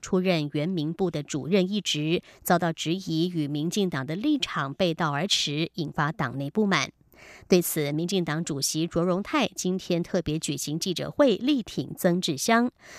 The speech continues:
他认为曾志香要为自己现在的辅选任务负责，而非为过去的言行负责。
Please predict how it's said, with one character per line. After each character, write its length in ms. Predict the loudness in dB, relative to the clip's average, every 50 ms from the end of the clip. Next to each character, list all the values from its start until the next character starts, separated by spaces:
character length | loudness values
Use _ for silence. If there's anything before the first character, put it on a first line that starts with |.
| -18 -8 0
他 100 | 4 4
认 180 | 6 6 6 6
为 220 | 6 4 4 4 2
曾 220 | 2 0 0 0
志 140 | 0 -2 -2
香 280 | 0 0 0 2 2
要 140 | 0 0 2
为 140 | 2 0 0
自 240 | 0 2 2 2 2
己 200 | 2 -2 -4 -4
现 300 | -2 -2 0 0 0 0
在 160 | 0 -2 -2
的 140 | -2 -4 -6
辅 240 | -4 -2 0 0 0
选 240 | 0 0 0 0
任 200 | 0 0 0 0
务 120 | 0 -4 -4
负 180 | 0 2 0
责， 400 | 2 2 0 -2 0 0 0 -2 -4 -4
而 160 | 0 2 2 2
非 200 | 4 2 2 2
为 200 | 2 2 0 0
过 260 | 2 2 2 2 2
去 200 | 2 0 -2 0
的 120 | 0 -2
言 220 | -4 -4 -4 -4 -4
行 200 | -4 -4 -6 -6
负 180 | -2 -2 -2
责。 380 | -2 -2 -4 -2 0 -2 -2